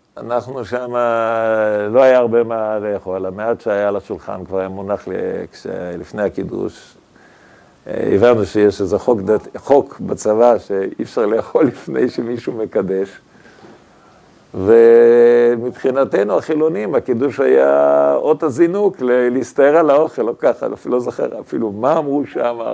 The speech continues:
ידענו שיש חוק שצריך להמתין, ועכשיו אנחנו אומרים, אתם אומרים את המילים האחרונות.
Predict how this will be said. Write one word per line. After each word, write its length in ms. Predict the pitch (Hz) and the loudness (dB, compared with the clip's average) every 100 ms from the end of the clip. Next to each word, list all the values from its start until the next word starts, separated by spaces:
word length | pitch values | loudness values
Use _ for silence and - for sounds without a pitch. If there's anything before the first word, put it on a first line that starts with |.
| 123 | -4
ידענו 440 | - 127 151 202 | -4 -2 -4 -4
שיש 500 | 156 143 143 175 - - - - - - | -4 0 2 2 0 -12 -20 -20 -20 -2
חוק 260 | 208 240 | 2 2
שצריך 300 | - - 165 | 2 -2 0
להמתין, 480 | 185 165 151 214 226 | 2 0 2 2 2
ועכשיו 280 | 208 143 185 | 2 0 2
אנחנו 160 | 180 180 | 0 0
אומרים, 400 | 175 196 196 190 | 2 2 2 0
אתם 220 | 180 170 | -4 -2
אומרים 260 | 180 208 | 0 0
את 60 | 208 | 0
המילים 380 | 185 190 202 190 | 0 0 0 0
האחרונות. 440 | 185 156 180 190 | 0 0 -2 -4